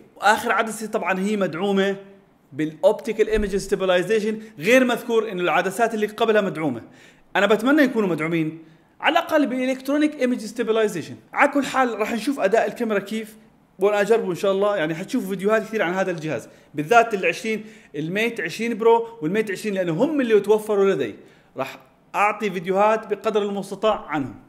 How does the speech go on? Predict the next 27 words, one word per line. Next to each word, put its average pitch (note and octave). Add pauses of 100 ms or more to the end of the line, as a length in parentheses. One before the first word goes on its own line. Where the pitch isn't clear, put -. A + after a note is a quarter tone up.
(120)
بالنسبة G#3+
للقدرات G#3+
الفيديو A#3+
حيكون A3+
فور A#3
كي C4+
أو C#3+
فول A#3
اتش B3
دي A#3+ (320)
أو D#4+
اتش C#4
دي B3+
بتسعمية B3
وستين A#3
فريم G#3+
لكل A#3+
ثانية. D3+ (220)
الكاميرا D4+
الأمامية، G#3 (160)
خلينا D3
نشوف C3+
الكاميرا G#2+
الأمامية. A2 (680)
طبعا G3
من A3+
الأمام B3+